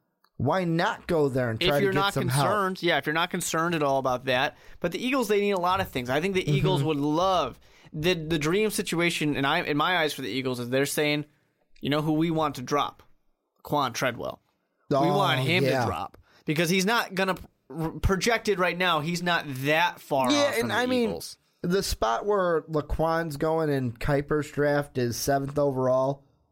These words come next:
Speaker 1: to the forty-niners. I don't really like that. I, I don't think Ch-, Chip Kelly makes that move. Because, I mean,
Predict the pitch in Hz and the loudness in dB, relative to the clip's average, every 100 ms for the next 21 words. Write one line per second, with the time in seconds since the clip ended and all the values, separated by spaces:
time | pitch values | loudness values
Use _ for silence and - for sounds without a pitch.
0 | _ - 123 110 - 143 143 127 127 143 | _ -2 0 0 0 0 2 0 0 0
1 | 151 151 - _ _ _ _ _ _ - | 0 -2 -6 _ _ _ _ _ _ -4
2 | 202 233 233 202 160 226 - 135 98 - | -2 0 0 2 2 0 0 -2 -2 -2
3 | 147 156 160 208 220 - 208 196 202 - | -2 0 0 2 0 0 -2 -2 -8 -10
4 | 147 147 - 190 - 190 170 147 151 - | -10 -6 -4 -2 0 2 2 2 -2 -2
5 | 143 117 117 127 101 - _ _ _ _ | 0 0 0 0 -2 -8 _ _ _ _
6 | _ _ - 151 165 170 165 156 160 156 | _ _ -2 0 0 0 0 0 0 0
7 | 143 | 0